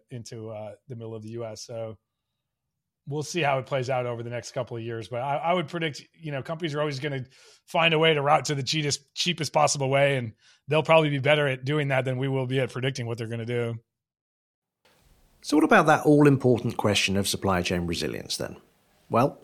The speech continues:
Speaker 2: right now, the politicians that were hopping up and down post-pandemic demanding that action be taken and supply chains be diversified, they're all sounding pretty sanguine about the global implications.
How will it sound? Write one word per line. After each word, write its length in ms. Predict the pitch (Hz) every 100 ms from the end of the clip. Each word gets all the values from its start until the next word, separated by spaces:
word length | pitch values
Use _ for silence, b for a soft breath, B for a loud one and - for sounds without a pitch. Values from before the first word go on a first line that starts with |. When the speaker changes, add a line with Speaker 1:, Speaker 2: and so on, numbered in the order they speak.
| b b b
Speaker 2:
right 220 | - 180 143
now, 200 | 135 110
the 100 | 113
politicians 720 | 170 175 170 107 90 85 -
that 160 | -
were 100 | -
hopping 300 | 156 180 123
up 140 | 98 85
and 100 | 80
down 240 | 82 80
post-pandemic 880 | - 165 - - 90 85 87 92 -
demanding 520 | 104 135 147 123 95
that 160 | 98 -
action 320 | 165 - -
be 120 | 104 98
taken 440 | 104 104 104 80
and 140 | 69
supply 420 | - 95 - 131 123
chains 400 | 113 104 92 85
be 140 | 92
diversified, 880 | 90 85 110 110 - 98 95 95 - b b b b _ - 175
they're 220 | 214 240
all 100 | 226
sounding 440 | 165 151 127 120
pretty 240 | - 110 107
sanguine 480 | - 71 73 78
about 300 | 78 82 85
the 60 | 104
global 380 | 101 92 90 98
implications. 840 | 90 80 - 82 - - - -